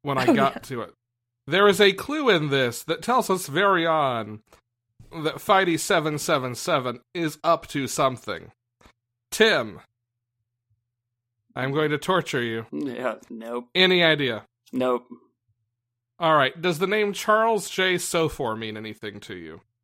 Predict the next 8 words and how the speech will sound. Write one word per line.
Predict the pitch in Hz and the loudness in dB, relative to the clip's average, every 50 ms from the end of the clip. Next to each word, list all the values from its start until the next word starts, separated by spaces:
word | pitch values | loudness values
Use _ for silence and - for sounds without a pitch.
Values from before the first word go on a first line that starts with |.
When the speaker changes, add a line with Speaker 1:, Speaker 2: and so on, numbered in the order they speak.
| _ _ _ | _ _ _
Speaker 3:
It | 123 120 123 | -10 -8 -8
does | 127 123 117 - | -8 -10 -8 -8
not. | 120 113 104 - - - _ _ _ _ _ _ _ _ _ _ _ _ _ _ _ _ _ _ _ | -8 -8 -8 -10 -10 -16 _ _ _ _ _ _ _ _ _ _ _ _ _ _ _ _ _ _ _
Speaker 1:
Sofor, | - - - - 190 190 202 190 - - 208 202 208 208 208 208 196 - _ _ _ _ - | -10 -6 2 4 6 6 6 4 2 0 0 2 4 4 4 2 0 -6 _ _ _ _ 2
as | 160 156 156 151 139 147 | 4 4 6 4 4 2
in | 160 151 147 147 143 139 135 127 123 - _ _ _ _ _ _ _ _ _ _ _ _ _ _ _ _ _ _ _ _ _ _ _ _ _ _ _ _ _ _ _ _ _ _ _ _ _ 165 | 2 4 4 2 0 -2 -6 -8 -10 -14 _ _ _ _ _ _ _ _ _ _ _ _ _ _ _ _ _ _ _ _ _ _ _ _ _ _ _ _ _ _ _ _ _ _ _ _ _ 2
an | 165 156 156 - | 2 2 2 2
Andalite | 151 156 170 170 175 170 175 170 165 165 165 165 170 165 | 4 6 6 6 6 4 4 4 6 6 6 6 6 2